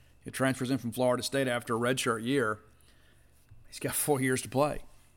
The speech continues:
You know, so, again, there are some guys out there that I think could come in and make us a better team. But I think the right approach is the one that I'm hearing Mississippi State's gonna have, and that's that, you know what?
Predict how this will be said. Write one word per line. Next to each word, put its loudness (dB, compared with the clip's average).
You 0
know, -2
so, 2
again, -2
there 0
are 4
some 0
guys 4
out 2
there 0
that -4
I 4
think 2
could -10
come 6
in 2
and 2
make 2
us -4
a -8
better 0
team. -2
But 2
I 0
think 0
the 2
right 6
approach 6
is 2
the 2
one 0
that 0
I'm -2
hearing 4
Mississippi 0
State's 0
gonna -6
have, 2
and -2
that's -2
that, -4
you -6
know 0
what? 0